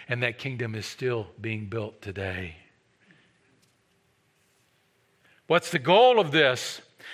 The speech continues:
That all peoples, nations, ethne,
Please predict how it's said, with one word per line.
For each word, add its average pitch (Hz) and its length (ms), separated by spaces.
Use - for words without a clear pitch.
That 202 160
all 190 260
peoples, 208 840
nations, 190 720
ethne, 220 800